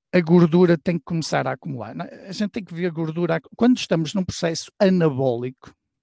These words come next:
é um processo de crescimento, é diferente do catabólico, é, que, que é um processo de, de perda.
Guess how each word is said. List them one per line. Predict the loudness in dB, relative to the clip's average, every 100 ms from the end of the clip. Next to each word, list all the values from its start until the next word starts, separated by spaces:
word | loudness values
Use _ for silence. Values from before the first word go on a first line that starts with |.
| _
é | -8
um | -6
processo | -4 -4 -4
de | -12 -6
crescimento, | -2 0 -2 -6 -6 -6 -6 -10 -10 -14 _ _
é | -4
diferente | -4 -4 -4 -6 -10
do | -10 -12 -10
catabólico, | -8 -8 -8 -10 -12 -18 _ -20
é, | -18 _ _ _ _ _ _
que, | -18 -12
que | -6
é | -6
um | -6
processo | -4 -6 -6 -2
de, | 2 2
de | 0
perda. | -2 0 2 0